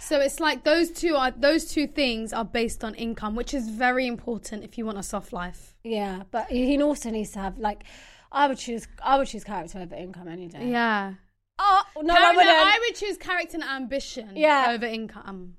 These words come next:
Speaker 2: Oh, I don't know. No, wait, wait, wait, wait.
Speaker 1: No, no, no, you would. You would.
Speaker 2: <laughs> No, no, wait. I, could I be, could I have a horrible relationship with my husband, but he's
Speaker 1: But he's
Speaker 2: rich and he
Speaker 1: rich.
Speaker 2: still finances me? Yes! Yes, I can.
Speaker 1: Could you do that?
Speaker 2: Yes.
Speaker 1: Could you do it to yourself?
Speaker 2: I think
Speaker 1: No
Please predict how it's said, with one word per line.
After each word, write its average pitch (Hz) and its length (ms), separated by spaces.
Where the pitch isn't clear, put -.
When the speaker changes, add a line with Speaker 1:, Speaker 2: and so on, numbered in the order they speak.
Speaker 2:
Oh, 359 400
I 349 160
don't 349 120
know. 349 160
No, 339 200
wait, 320 140
wait, 302 160
wait, 277 260
wait. 254 460
Speaker 1:
No, 359 200
no, 359 100
no, 330 80
you 320 220
would. 277 300
You 302 260
would. 320 300
Speaker 2:
<laughs> - 160
No, 349 240
no, 311 260
wait. 302 220
I, 311 160
could 339 220
I 381 100
be, 302 220
could 370 160
I 403 140
have 311 200
a 262 60
horrible 262 400
relationship 240 340
with 214 80
my 220 120
husband, 214 360
but 202 120
he's 214 140
Speaker 1:
But 269 100
he's 254 100
Speaker 2:
rich 262 100
and 269 100
he 233 80
Speaker 1:
rich. 240 80
Speaker 2:
still 247 180
finances 226 460
me? 285 180
Yes! 415 420
Yes, 392 320
I 320 160
can. 302 320
Speaker 1:
Could 311 80
you 320 220
do 370 40
that? 262 380
Speaker 2:
Yes. - 560
Speaker 1:
Could - 240
you 427 80
do 440 100
it 466 80
to - 100
yourself? 330 340
Speaker 2:
I 330 120
think 339 200
Speaker 1:
No 403 80